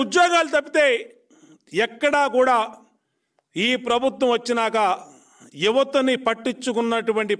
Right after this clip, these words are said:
పాపాన పోలేదు. ఆ రోజు అమరావతిలో పదిహేను లక్షల మంది ఉద్యోగాల కల్పనకి రూపకల్పన చేశాం. అంతేకాదు, రెండుసార్లు డీఎస్సీ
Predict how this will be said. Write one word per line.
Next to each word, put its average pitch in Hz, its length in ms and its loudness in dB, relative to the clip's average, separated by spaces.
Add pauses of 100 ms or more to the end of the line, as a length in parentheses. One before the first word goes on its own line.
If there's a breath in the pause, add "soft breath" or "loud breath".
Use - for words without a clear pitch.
పాపాన 202 340 0 (140)
పోలేదు. 180 500 2 (1500)
ఆ 220 100 4 (120)
రోజు 320 220 6
అమరావతిలో 320 540 4 (960)
పదిహేను 320 500 2
లక్షల 359 360 2
మంది 330 260 2
ఉద్యోగాల 302 440 2 (680)
కల్పనకి 254 560 0 (560)
రూపకల్పన 220 680 0
చేశాం. 185 260 -4 (1900 soft breath)
అంతేకాదు, 311 640 2 (420)
రెండుసార్లు 320 600 4 (100)
డీఎస్సీ 311 360 2